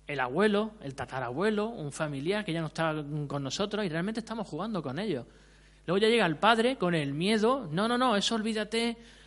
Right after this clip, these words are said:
Eh, o-, llega el maestro, "Es que me está hablando de su abuelo siempre, de que está aquí, mira, quitarle eso de la cabeza, que el niño puede tener un trauma, llevarlo a un psicólogo, a un psiquiatra, que el niño está mal".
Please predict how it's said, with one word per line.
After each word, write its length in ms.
Eh, 220
o-, 180
llega 340
el 520
maestro, 460
"Es 60
que 100
me 80
está 160
hablando 400
de 120
su 120
abuelo 340
siempre, 320
de 60
que 60
está 180
aquí, 400
mira, 200
quitarle 280
eso 160
de 80
la 100
cabeza, 380
que 80
el 60
niño 160
puede 140
tener 160
un 100
trauma, 420
llevarlo 280
a 20
un 40
psicólogo, 460
a 40
un 60
psiquiatra, 480
que 60
el 60
niño 140
está 160
mal". 220